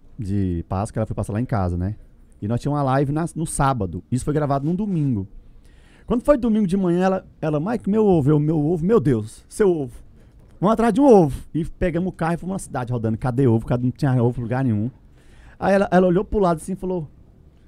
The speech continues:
"Já que eu não tenho ovo, vou levar um Kinder Ovo." Eu, "Kinder Ovo?" Aí eu olhei assim, aí ela pegou a caixinha, beleza. Ela pegou, levou. Aí beleza, aí chegou em casa.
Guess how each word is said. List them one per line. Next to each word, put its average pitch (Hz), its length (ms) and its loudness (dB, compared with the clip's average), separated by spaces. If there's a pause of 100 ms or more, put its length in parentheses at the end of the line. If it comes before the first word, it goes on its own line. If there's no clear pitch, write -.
(100)
"Já 175 100 -2
que 208 80 -4
eu 220 40 2
não 208 60 0
tenho 190 120 8
ovo, 190 60 4
vou 208 60 4
levar 208 120 2
um 220 60 0
Kinder 220 320 4
Ovo." 165 320 2 (280)
Eu, 127 120 -2
"Kinder 190 340 0
Ovo?" 143 240 0
Aí - 40 2
eu 151 40 0
olhei 165 160 0
assim, 196 460 -4
aí 180 100 -2
ela 196 100 -2
pegou 202 160 -6
a - 60 -6
caixinha, - 320 -8
beleza. 370 440 -6
Ela 147 100 -8
pegou, 165 360 -10
levou. 151 460 -8 (920)
Aí 160 140 -2
beleza, 165 400 2
aí 113 120 0
chegou 170 220 -4
em 185 40 -4
casa. 190 520 -2